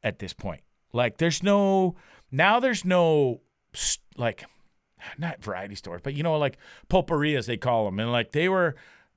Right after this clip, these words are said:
there was nothing. There was, like, no people. There was the odd house here and there. And then you come out across this little village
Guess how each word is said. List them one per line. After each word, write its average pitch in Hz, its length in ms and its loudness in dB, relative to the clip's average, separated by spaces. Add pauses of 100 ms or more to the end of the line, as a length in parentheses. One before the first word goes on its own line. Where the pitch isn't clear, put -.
there 196 120 2
was 247 160 -2
nothing. 339 480 4 (220)
There 180 120 0
was, 170 180 0
like, 180 340 0
no 185 220 2
people. 165 640 0 (320)
There 156 160 4
was 147 120 0
the 139 80 -4
odd 147 380 2
house 143 300 -2
here 147 160 -2
and 135 140 0
there. 131 320 0
And 147 120 0
then 202 160 2
you 226 80 2
come 185 280 0
out 165 200 4
across 147 340 -2
this 135 140 -6
little 151 360 2
village 147 500 0